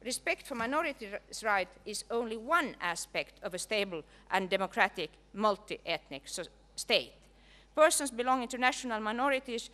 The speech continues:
should be full-fledged members of the society in which they live. It requires that the state ensures that the rights of all are respected and creates the conditions for all members of the society to take on their share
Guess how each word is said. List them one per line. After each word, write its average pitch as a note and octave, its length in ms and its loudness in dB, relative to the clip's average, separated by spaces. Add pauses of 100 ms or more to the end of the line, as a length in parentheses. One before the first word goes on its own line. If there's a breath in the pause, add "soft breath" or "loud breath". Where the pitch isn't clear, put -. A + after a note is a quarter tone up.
(160 loud breath)
should A3+ 180 -6
be G#3 100 0
full-fledged B3 640 -2
members B3+ 440 -2
of D3+ 240 -6
the D#3 80 -8
society D3+ 640 -2 (120)
in F3+ 140 -6
which F3 240 -4
they D#3+ 140 -2
live. F3+ 240 0 (580 loud breath)
It - 200 -6
requires D#4+ 680 0
that B3 180 -6
the A3+ 80 -6
state C4+ 400 -4
ensures B3 500 -6 (200 loud breath)
that F#3+ 120 -8
the A3+ 80 -4
rights C#4 380 0
of F3 120 -8
all C#4+ 300 0
are F3 100 -2
respected A3+ 640 -4 (380 loud breath)
and C4 140 2
creates E4 460 -2
the F#3 100 -10
conditions F#3 640 -6
for F#3 160 -4
all G#3+ 160 0
members G3+ 460 -2
of D#3 100 -8
the D#3 80 -12
society F3+ 720 -2 (640 soft breath)
to B3 80 -8
take C4+ 380 0
on A3 200 -2
their F3 200 2
share F3 420 2